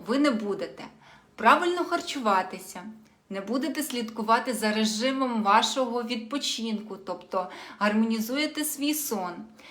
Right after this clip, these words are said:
якщо ви не будете підтримувати водний баланс, якщо ви не будете займатися спортом,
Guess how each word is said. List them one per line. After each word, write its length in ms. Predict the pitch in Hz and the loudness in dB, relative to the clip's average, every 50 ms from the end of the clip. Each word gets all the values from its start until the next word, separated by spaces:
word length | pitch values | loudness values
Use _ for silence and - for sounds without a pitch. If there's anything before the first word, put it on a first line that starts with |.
| - - _ - | -20 -20 _ -6
якщо 460 | 170 190 202 202 - - - 320 320 | -4 -2 -2 0 -2 -2 0 0 0
ви 120 | 285 302 | 2 2
не 120 | 269 254 240 | 2 2 2
будете 480 | 214 240 269 285 262 277 226 - 262 | 0 -2 -2 -2 -2 -2 -2 0 -2
підтримувати 760 | 220 220 214 214 - 208 214 233 269 294 285 320 320 320 349 | -2 -2 -4 -6 -4 -4 -2 0 0 2 2 2 2 0 -2
водний 520 | 320 285 269 285 277 254 233 214 214 214 202 | -4 -4 0 4 4 4 4 4 2 0 0
баланс, 640 | 196 185 185 185 180 170 156 156 - 208 - - - | 0 0 0 0 0 0 -2 -4 -6 -12 -14 -16 -14
якщо 340 | 165 165 160 - - - 254 | -14 -12 -10 -6 -4 -4 -2
ви 120 | 254 294 | 0 2
не 120 | 285 285 277 | 2 2 0
будете 440 | 226 254 269 226 226 214 - - | 0 -2 -4 -6 -6 -8 -10 -10
займатися 640 | 170 175 180 180 185 196 226 262 285 330 311 - 339 320 | -8 -8 -8 -4 -2 0 0 0 0 -2 -4 -2 -2 -2
спортом, 760 | - - - - - 247 247 233 214 208 214 - - - | -2 -4 -4 -6 -4 2 4 4 4 4 0 -6 -12 -14